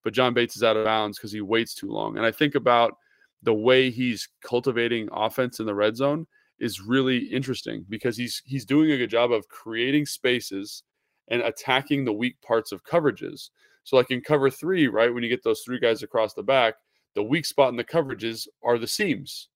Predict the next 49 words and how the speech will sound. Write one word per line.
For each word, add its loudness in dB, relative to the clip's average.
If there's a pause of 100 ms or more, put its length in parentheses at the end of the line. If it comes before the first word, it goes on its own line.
(140)
right? 4 (400)
And 2 (640)
he -6
does 2
a -10
good -2
job 4
of, -2
of 0
identifying 0
the -2
coverage, -2 (300)
dictating 4
coverages -4
in -6
a -4
lot -4
of -12
senses, -10 (340)
and -2
then 2 (320)
getting 6
the 2
ball 6
there. -2 (400)
And 2
what 8
I 10
see -2
is 4
when -2
you -2
see 0
it 6
on 4
film, 0
like, 0
you -4
have 2
to -6
know 2
as -2
the -8
quarterback 0 (320)
that -2
that's 4
the 0
weak -2
spot. -4